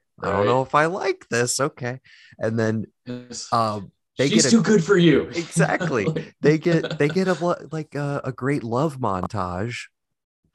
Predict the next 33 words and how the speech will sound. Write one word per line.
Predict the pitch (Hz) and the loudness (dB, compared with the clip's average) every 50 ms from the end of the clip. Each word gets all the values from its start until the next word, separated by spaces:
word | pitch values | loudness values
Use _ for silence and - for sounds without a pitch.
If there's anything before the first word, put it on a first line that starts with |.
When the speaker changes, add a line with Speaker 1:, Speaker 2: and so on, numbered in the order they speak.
| _ _ _ _ - - _ - | _ _ _ _ -20 -16 _ 0
Speaker 1:
and | 110 113 110 107 104 98 92 - | 2 2 4 4 2 0 -2 -4
you | 98 110 107 | -6 -6 -6
totally | - - 113 117 120 123 123 135 123 | -2 0 0 0 2 2 2 0 0
buy | 92 101 90 87 87 87 | 0 -2 -2 -2 -2 -4
it. | 98 110 - | -6 -6 -6
Again, | 104 90 120 117 101 90 87 85 - | -6 -2 0 0 0 0 -2 -4 -6
this, | 101 104 104 - - - | -4 -4 -4 -4 -6 -10
this, | - 92 104 95 - - - - _ - | -8 -8 -8 -8 -8 -10 -16 -16 _ -2
we're | 101 104 90 90 | 0 2 4 4
already | 101 98 95 90 90 80 | 6 6 4 4 2 0
getting | 95 90 87 87 87 | -2 -2 -2 -2 -4
into | 85 82 82 - - 85 82 80 78 76 - _ _ _ | -4 -4 -6 -8 -8 -8 -8 -8 -8 -10 -14 _ _ _
some | _ - - - - 113 95 95 | _ -8 -4 2 2 2 4 2
of | 85 76 - | 0 0 -2
the | 90 | -2
most | 82 85 82 - - | -2 -2 -4 -4 -4
complex | - 92 82 80 78 - 82 78 78 - - - - - _ - | -2 -2 -4 -4 -2 -4 -4 -4 -4 -4 -6 -6 -6 -6 _ -8
narrative | - 92 92 90 90 87 82 80 73 | -4 0 2 2 2 2 0 -2 -6
storytelling | - - 95 85 78 76 - 82 78 78 80 | -6 -4 -2 -2 -2 -4 -4 -6 -6 -6 -6
they've | 82 82 - - | -8 -10 -6 -4
managed | 82 76 78 76 - - | -6 -4 -4 -6 -8 -8
to | - 76 | -8 -8
do | - 82 80 | -8 -6 -6
thus | 82 80 - - | -6 -6 -8 -8
far, | - - 80 78 78 - _ - - - - - _ - | -8 -6 -6 -6 -6 -10 _ -20 -20 -20 -20 -14 _ -4
but | - - | -2 2
they're | - 101 95 | 2 2 2
building | - 117 123 127 147 139 | 6 4 6 6 6 4
up | 131 131 - | 4 4 4
their | 107 104 104 | 4 4 4
relationship | 98 98 90 87 85 85 - 90 - - 92 - | 4 4 2 2 0 -2 -4 -8 -8 -8 -4 -2
while | 92 90 87 | 0 0 0
simultaneously | - - 95 101 104 107 104 - 98 92 87 87 87 85 - - 90 87 87 85 | 2 2 2 2 0 0 -4 -4 -4 -4 -4 -4 -4 -4 -4 -4 -4 -6 -8 -8